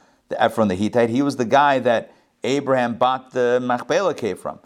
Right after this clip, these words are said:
In the cave, oh, here we go. "In the cave that is in the field of Machpelah, which is before Mamre in the land of Canaan." Exactly the way the Torah described it weeks ago. "Which field, the field of which Abraham brought, bought from Ephron the Hittite for burial property."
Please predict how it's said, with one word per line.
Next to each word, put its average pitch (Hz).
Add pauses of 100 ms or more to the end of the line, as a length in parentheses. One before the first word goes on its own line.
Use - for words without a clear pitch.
(320)
In 113
the 110
cave, 147
oh, 139
here 160
we 139
go. 107
"In 98
the 110
cave 156
that 127
is 113
in 113
the 107
field 139
of 120
Machpelah, 107
which 120
is 110
before 110
Mamre 120
in 110
the 101
land 110
of 98
Canaan." 101 (320)
Exactly 165
the 220
way 220
the 202
Torah 185
described 170
it - (480)
weeks -
ago. 90 (560)
"Which 135
field, 180
the 113
field 135
of 113
which 123
Abraham 143
brought, 165
bought 185
from 127
Ephron 127
the 143
Hittite 139
for 143
burial 165
property." -